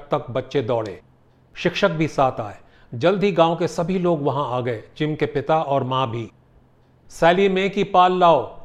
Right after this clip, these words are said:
जिम की मां चिल्लाई, "हम डॉल्फिन को उस पाल पर रोल करेंगे।" जब पाल आई तब जिम डॉल्फिन के सिर के पास झुका। उसने डॉल्फिन को थपथपाया और दिलासा दी। "चिंता मत करो," वो फुसफुसाया,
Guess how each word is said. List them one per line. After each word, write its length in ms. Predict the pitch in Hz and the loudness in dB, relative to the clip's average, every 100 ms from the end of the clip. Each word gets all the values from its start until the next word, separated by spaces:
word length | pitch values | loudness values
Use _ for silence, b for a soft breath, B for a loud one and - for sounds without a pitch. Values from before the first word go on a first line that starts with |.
| 120 | -6
जिम 220 | 156 170 | -4 -2
की 120 | 165 | -2
मां 200 | 151 151 | -2 -2
चिल्लाई, 440 | 147 147 127 123 104 b b | 0 -2 -2 -4 -6 b b
"हम 200 | 165 190 | -4 0
डॉल्फिन 400 | 170 170 170 196 | 2 2 2 -2
को 140 | 185 190 | -2 -2
उस 300 | 170 170 - | -2 -4 0
पाल 240 | 165 180 175 | 2 2 0
पर 120 | 175 | 0
रोल 260 | 147 175 185 | 2 0 0
करेंगे।" 600 | 175 175 170 143 110 - _ _ _ _ _ _ _ - | 0 0 0 -2 -4 -12 _ _ _ _ _ _ _ -2
जब 260 | 156 156 | 0 2
पाल 280 | - 160 165 | 4 6 6
आई 160 | 160 165 | 4 2
तब 280 | 165 123 104 | -2 -6 -4
जिम 360 | 147 170 175 | -4 -4 -2
डॉल्फिन 400 | 143 143 139 160 | -2 0 0 -2
के 120 | 147 | -2
सिर 200 | 139 160 | -4 -4
के 140 | 151 143 | -2 -4
पास 360 | - 131 113 - | -2 -2 -2 -6
झुका। 380 | 131 123 104 - _ - | -4 -4 -6 -14 _ -6
उसने 260 | 151 160 | -6 -4
डॉल्फिन 480 | 147 139 151 147 165 | -4 -2 -2 -2 -2
को 100 | 151 | -2
थपथपाया 680 | 139 139 - - 143 147 151 | -4 -4 -4 -2 0 0 0
और 220 | - 135 | -2 -4
दिलासा 440 | 110 131 135 135 135 | -2 0 0 0 -4
दी। 240 | 120 110 - - - - | -4 -6 -10 -20 -20 -8
"चिंता 320 | 143 135 135 | -6 -2 -2
मत 180 | 131 127 - | -2 -4 -2
करो," 360 | 131 117 98 - - - - - | -2 -2 -6 -14 -20 -18 -16 -8
वो 180 | 127 127 | -6 -6
फुसफुसाया, 720 | - - - - 123 117 101 | -6 -6 -6 -6 -6 -6 -10